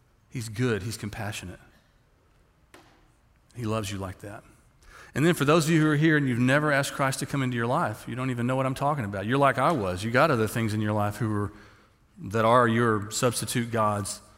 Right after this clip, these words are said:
but you know it's not enough, and you know you need Jesus today, and Jesus is here for you. He said, "I will never, uh, for the person who comes to me, I will certainly not cast out." He will, he'll accept you. He'll bring you into his family today when you come to him by faith,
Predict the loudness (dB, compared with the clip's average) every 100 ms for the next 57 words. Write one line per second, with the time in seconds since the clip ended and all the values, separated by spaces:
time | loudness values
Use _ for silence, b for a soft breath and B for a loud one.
0 | b b b b -14 -6 -2 2 2 0
1 | 0 2 2 2 0 -4 -16 -20 b b
2 | b b -4 0 4 4 4 2 2 0
3 | 0 0 -2 -4 -2 0 0 0 -2 -2
4 | -2 -2 -4 0 0 0 -2 0 0 0
5 | 0 2 2 2 0 0 0 0 -2 B
6 | B B -12 -12 -8 -8 0 0 2 0
7 | 2 0 2 0 0 0 -2 -2 -2 0
8 | 0 -2 0 -2 0 -2 0 0 0 0
9 | -2 -4 -4 -2 -4 -4 -4 -2 -2 -4
10 | B B 0 4 4 4 2 0 -2 -2
11 | -2 0 0 0 0 -2 -2 -2 -2 -4
12 | -10 -10 -4 -4 -2 -2 -2